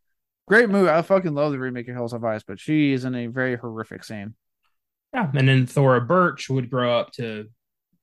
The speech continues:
Speaker 2: have a pretty decent career. She'd be in a, uh, critical darling one-two punch with American Beauty and Ghost World. And, uh, yeah, so
Speaker 1: She was
Speaker 2: everyone
Speaker 1: on
Speaker 2: kinda
Speaker 1: the,
Speaker 2: Hmm?
Speaker 1: she was on The Walking Dead for a bit.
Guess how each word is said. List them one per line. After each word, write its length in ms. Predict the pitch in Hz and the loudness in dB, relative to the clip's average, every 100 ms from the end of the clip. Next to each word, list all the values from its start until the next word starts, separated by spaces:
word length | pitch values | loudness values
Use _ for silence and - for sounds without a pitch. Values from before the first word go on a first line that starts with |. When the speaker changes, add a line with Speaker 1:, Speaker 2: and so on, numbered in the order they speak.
| _ _ | _ _
Speaker 2:
have 240 | - 113 110 | -10 -8 -8
a 60 | |
pretty 240 | 101 131 110 | -4 -4 -2
decent 380 | 113 - 107 - | -4 -6 -10 -10
career. 360 | 113 123 143 | -4 2 2
She'd 200 | 139 110 | 2 -2
be 120 | 113 | -2
in 60 | 104 | 0
a, 360 | 101 104 - 104 | -2 -4 -10 -16
uh, 200 | 95 101 113 _ _ _ | -18 -20 -20 _ _ _
critical 440 | 147 131 131 120 | 0 2 2 0
darling 460 | 113 117 117 110 107 | 2 2 2 0 -2
one-two 360 | 113 - 117 | -6 -6 -8
punch 340 | - 120 117 110 | -8 -10 -8 -10
with 80 | 104 | -6
American 400 | 107 104 104 101 | -2 -2 -2 -6
Beauty 340 | 110 107 101 | -4 -4 -6
and 120 | 92 | -6
Ghost 300 | 110 110 - | -6 -6 -8
World. 320 | 98 87 95 _ _ _ _ _ _ _ _ _ _ _ - | -12 -14 -16 _ _ _ _ _ _ _ _ _ _ _ -4
And, 280 | 120 123 127 | 0 2 4
uh, 300 | 131 127 131 - _ _ | 6 4 2 -4 _ _
yeah, 220 | 240 254 - _ - | -4 -4 -6 _ -2
so 340 | 143 139 139 - _ _ _ _ - | 2 2 0 -12 _ _ _ _ -4
Speaker 1:
She 60 | |
was 60 | 170 | 0
Speaker 2:
everyone 240 | 208 220 | 2 4
Speaker 1:
on 40 | 180 | 2
Speaker 2:
kinda 200 | 151 139 135 123 - _ _ _ _ _ | 0 0 -4 -10 -16 _ _ _ _ _
Speaker 1:
the, 80 | 185 | -12
Speaker 2:
Hmm? 60 | - | -12
Speaker 1:
she 120 | _ 165 | _ -6
was 100 | 185 | -2
on 120 | 190 | -2
The 60 | 160 | 0
Walking 380 | 147 147 139 | 0 -2 -6
Dead 180 | 120 135 | -8 -10
for 140 | 135 113 | -10 -12
a 60 | |
bit. 240 | 117 123 | -8 -8